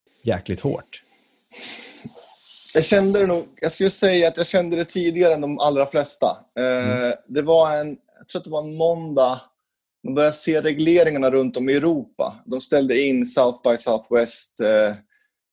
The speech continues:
Speaker 2: eh, jag som längdnörd så blev det publikfritt på Holmenkollen i, i Oslo. Eh, jag kände att det var någonting som var på väg att ske och då ringde jag runt till, det var en måndag, som att vi också hade släppt ganska mycket biljetter till,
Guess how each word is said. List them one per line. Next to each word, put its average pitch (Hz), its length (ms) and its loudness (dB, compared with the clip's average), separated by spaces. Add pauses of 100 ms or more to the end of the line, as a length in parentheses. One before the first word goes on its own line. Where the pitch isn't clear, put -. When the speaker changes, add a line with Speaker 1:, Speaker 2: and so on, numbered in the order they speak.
(120)
Speaker 2:
eh, 107 220 0
jag 120 160 4
som 120 140 -2
längdnörd 113 880 0
så 110 80 -4
blev 104 180 -2
det 107 140 -4 (140)
publikfritt 110 680 -2
på 107 80 -2
Holmenkollen 107 920 0
i, 101 80 -2 (260)
i 92 60 2
Oslo. 104 480 0 (680)
Eh, 110 340 -2 (480)
jag 156 220 0
kände 190 320 4
att 185 80 0
det 160 60 0
var 143 100 2
någonting 131 200 -2
som 120 140 -4
var 117 60 -10
på 131 60 0
väg 127 100 2
att 127 100 -12
ske 123 220 2
och 117 100 0
då 151 100 0
ringde 151 280 0
jag 143 200 4
runt 151 400 0
till, 117 160 -2
det 131 60 -2
var 151 140 0
en 147 60 -6
måndag, 151 360 0
som 147 140 -12
att 131 60 -8
vi 160 120 4
också 139 240 0
hade 120 140 -2
släppt - 380 -2
ganska 107 220 -8
mycket 107 260 -8
biljetter 117 440 -2
till, 101 260 -4